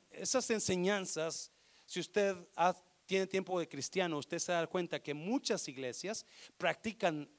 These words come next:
el emocionalismo. Si yo siento, ¿verdad? Si siento, you know, mariposas en mi panza cuando estoy ahí, así es de Dios. Si yo siento, no, escuchen bien, por favor, no me entiendan.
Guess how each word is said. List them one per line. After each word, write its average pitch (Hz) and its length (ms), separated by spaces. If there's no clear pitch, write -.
el 160 180
emocionalismo. 143 1400
Si - 260
yo 143 140
siento, 170 1120
¿verdad? - 300
Si - 160
siento, 170 680
you 143 100
know, 135 280
mariposas 143 760
en 135 80
mi 127 120
panza 190 440
cuando 131 180
estoy 170 240
ahí, 170 340
así 175 480
es 170 160
de 139 100
Dios. 139 320
Si - 120
yo 143 120
siento, 196 320
no, 143 100
escuchen 214 360
bien, 202 140
por 131 120
favor, 139 180
no 139 60
me 175 140
entiendan. 180 360